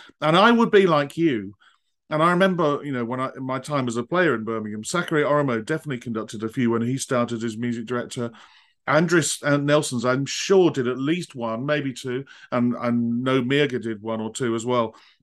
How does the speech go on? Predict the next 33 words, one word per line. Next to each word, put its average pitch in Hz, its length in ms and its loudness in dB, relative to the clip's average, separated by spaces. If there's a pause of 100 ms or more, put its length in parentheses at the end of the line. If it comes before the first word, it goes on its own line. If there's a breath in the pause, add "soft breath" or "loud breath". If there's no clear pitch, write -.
(480)
And 135 120 0
I 143 140 2
think 156 280 -2
it's 139 180 -8
very 143 280 0
important 127 440 -6
that 113 80 -8
the 117 60 -6
music 117 320 -4
director 117 540 -8 (500 soft breath)
does 147 240 4
get 120 160 0
involved 104 600 -2
and 120 120 -4
doesn't 143 280 -2
just 117 200 -8
leave 120 320 -2
it 113 120 -8 (100)
all 175 360 6
to 127 120 -8
the 104 120 -4
assistant. 120 580 -8
You 165 80 -4
know, 147 160 0
that 147 180 0
they 156 140 4
should, 156 200 -2 (280 loud breath)
they 185 80 2
should 202 160 0
also 208 260 6
see 190 240 0
what 160 240 -2
the, 143 300 0